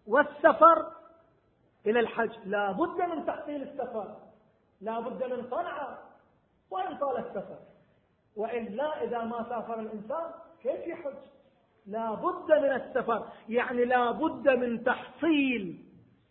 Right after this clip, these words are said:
مقدمة الحج، لا بد من إيجاد مقدمة الحج وهي السفر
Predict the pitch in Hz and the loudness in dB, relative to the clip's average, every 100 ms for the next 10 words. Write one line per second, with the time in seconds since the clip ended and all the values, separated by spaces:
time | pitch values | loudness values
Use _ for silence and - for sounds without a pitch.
0 | _ 208 202 262 190 226 247 233 226 214 | _ -12 -6 -6 -4 -2 0 0 -2 -4
1 | 214 214 - - - - 208 247 247 254 | -4 -4 -6 -18 -20 -8 0 4 4 4
2 | 320 - 302 294 277 277 269 269 233 220 | 2 2 6 6 6 0 0 -2 4 8
3 | 294 294 277 214 170 - - - - 214 | 10 10 8 4 -2 -14 -20 -20 -12 -4
4 | 247 202 247 240 220 214 240 214 240 - | -2 2 0 0 -4 -6 -6 0 0 0
5 | 254 220 254 | -2 -2 -6